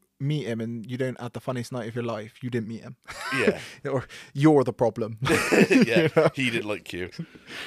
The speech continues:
Speaker 1: Honestly.
Speaker 2: Yeah.
Speaker 1: Some of the stories he's told.
Speaker 2: Just, just to hear all the
Speaker 1: I don't know if they're all,
Speaker 2: spiral
Speaker 1: uh,
Speaker 2: stories.
Speaker 1: podcast appropriate. <laughs>
Speaker 2: Nah, I don't, don't know if you could name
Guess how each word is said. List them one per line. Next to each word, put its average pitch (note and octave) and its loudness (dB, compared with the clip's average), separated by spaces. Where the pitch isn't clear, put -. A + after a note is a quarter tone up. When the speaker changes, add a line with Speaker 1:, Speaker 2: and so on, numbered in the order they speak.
Speaker 1:
Honestly. A#2 0
Speaker 2:
Yeah. F2+ -6
Speaker 1:
Some B2+ -2
of B2 -6
the A#2+ -2
stories A2+ -4
he's A2+ -10
told. A2 -8
Speaker 2:
Just, A2 -4
just G2+ -12
to A2 -6
hear G2+ -4
all G2+ -8
the F#2+ -4
Speaker 1:
I G2 0
don't C#3+ 6
know C#3+ 6
if C#3 2
they're C3 8
all, C3 8
Speaker 2:
spiral B2+ 4
Speaker 1:
uh, A#2+ 2
Speaker 2:
stories. - -2
Speaker 1:
podcast B2+ -2
appropriate. B2+ -2
<laughs> - -6
Speaker 2:
Nah, - 2
I - -2
don't, C3+ 0
don't B2+ -2
know A2+ -2
if G#2+ -6
you G#2 -10
could G2+ -8
name G2+ -4